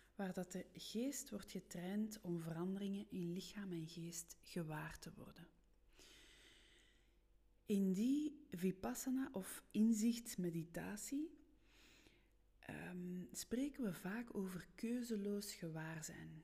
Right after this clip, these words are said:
Wat is nu eigenlijk keuzeloos gewaarzijn? Sarah die komt af met Chinees, keuzeloos gewaarzijn.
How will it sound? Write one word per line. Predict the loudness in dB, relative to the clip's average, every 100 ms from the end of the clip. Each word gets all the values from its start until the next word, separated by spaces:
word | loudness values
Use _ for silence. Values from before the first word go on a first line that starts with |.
| -14 -14
Wat | -8
is | -8 -4
nu | -2 0
eigenlijk | 0 0 -2 -2
keuzeloos | -2 0 0 -2 -4 -6
gewaarzijn? | -8 -6 -6 -4 -4
Sarah | -4 -6 -4 -2
die | -2
komt | -2 -2 -2
af | -2 0
met | 0
Chinees, | 0 0 2 2 0 -2 -10 -20 -20 -20 -14
keuzeloos | -6 -2 0 0 0 2 2 0 -2
gewaarzijn. | -6 -6 -4 -4 -4 -6 -8 -10 -12